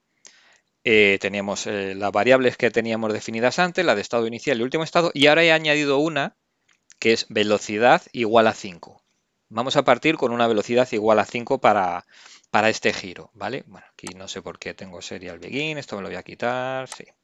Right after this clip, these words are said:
pruebas. Vale. Bien, entonces, lo mismo, el pin mode del A y el B es input, pero el del botón es input pull up. ¿Por qué?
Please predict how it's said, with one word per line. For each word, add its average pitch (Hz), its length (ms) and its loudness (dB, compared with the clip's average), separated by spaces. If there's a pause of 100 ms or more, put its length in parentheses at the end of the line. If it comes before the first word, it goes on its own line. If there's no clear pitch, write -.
(180)
pruebas. 131 680 -4 (1700)
Vale. 82 400 -16 (960)
Bien, - 240 2 (140)
entonces, 123 500 2 (260)
lo 131 200 4
mismo, 101 480 -2 (320)
el 98 220 -6
pin 123 260 0
mode 170 640 4 (340)
del 107 280 -2
A 117 200 2
y 107 140 -6
el 107 120 0
B 127 200 6
es 131 240 -2
input, 180 440 -4 (120)
pero 185 560 6
el 156 160 6
del 147 160 4
botón 147 460 0 (1080)
es - 180 -2
input 127 280 -4
pull 104 200 -2
up. 87 220 -6
¿Por 101 160 -4
qué? 104 240 2